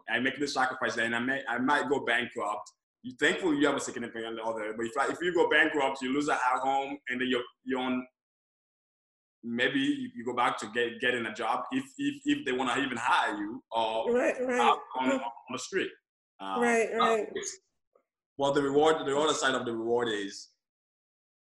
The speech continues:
Speaker 1: well, what's happening now? Some of the, the milestones you've been able to achieve, right?
Speaker 2: Right,
Speaker 1: I
Speaker 2: right.
Speaker 1: heard, um, there was recently that you announced that, um, Comcast picked you up, and then you're in conversation with,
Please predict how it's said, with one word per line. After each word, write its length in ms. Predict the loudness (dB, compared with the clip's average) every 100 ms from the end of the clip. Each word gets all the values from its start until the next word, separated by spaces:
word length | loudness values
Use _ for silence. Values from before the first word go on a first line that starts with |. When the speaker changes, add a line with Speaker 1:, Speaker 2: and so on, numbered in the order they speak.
| _ _ _ -4
Speaker 1:
well, 280 | -2 -2 -2
what's 240 | -2 0
happening 300 | -2 -2 -4
now? 200 | -4 -4 -6
Some 200 | -10 -6
of 80 | -4
the, 180 | -2 -2
the 200 | -2 -2
milestones 520 | 0 0 0 -6 -6
you've 220 | -8 -8
been 140 | -8 -8
able 280 | -8 -6 -4
to 120 | -4
achieve, 300 | -6 -8 -8 -4
right? 220 | -4 -4 -4
Speaker 2:
Right, 140 | -2
Speaker 1:
I 400 | 0 -2 -4 -4
Speaker 2:
right. 80 | -4
Speaker 1:
heard, 240 | -2 -2 0
um, 240 | 0 0
there 120 | -2
was 140 | -2 -2
recently 380 | -4 -4 -4 -6
that 100 | -6
you 140 | -6
announced 640 | -8 -4 -4 -4 -8 -16 -20 _ _ _
that, 260 | -4 -4 -2
um, 420 | -2 -2 -4 -8 -8
Comcast 300 | -6 -2 -4 -4
picked 160 | -8 -8 -6
you 100 | -4
up, 200 | -4 -6
and 160 | -8 -6
then 200 | -8 -8 -16 _
you're 160 | -8 -8
in 80 | -6
conversation 520 | -10 -6 -6 -6
with, 120 | -10